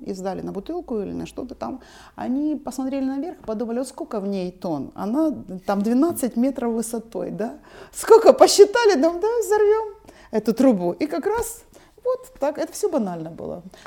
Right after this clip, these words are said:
Но я думаю, это не от поли-, это, опять же, от необразованности, от отсутствия, а, в свое время. То есть эти все люди, я к ним отношусь более, м, как бы не уже на сегодняшнем этапе. Я понимаю, что все могло бы по-другому,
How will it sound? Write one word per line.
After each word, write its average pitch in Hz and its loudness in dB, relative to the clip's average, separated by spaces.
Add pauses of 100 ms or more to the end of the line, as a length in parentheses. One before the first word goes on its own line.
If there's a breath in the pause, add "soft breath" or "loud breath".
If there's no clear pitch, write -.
Но 262 0
я 359 0
думаю, 403 2
это 320 0
не 359 -2
от 277 -4
поли-, 277 -2
это, 269 -6
опять 226 -6
же, 202 -8
от 196 -10
необразованности, 208 -6
от 202 -8
отсутствия, 226 -6 (680 loud breath)
а, 233 -6 (100)
в - -18
свое 330 -6
время. 226 -4
То 269 -6
есть 254 -6
эти 302 -6
все - -8
люди, 311 -6
я 262 -2
к 262 -6
ним 262 -2
отношусь 254 -8
более, 214 -6 (100)
м, 240 -4
как 226 -6
бы 220 -4
не 269 -2 (100)
уже 247 -6
на 254 -4
сегодняшнем 254 -6
этапе. 180 -10
Я 214 -6
понимаю, 262 -6
что - -12
все 247 -8
могло 240 -4
бы 214 -4
по-другому, 233 -4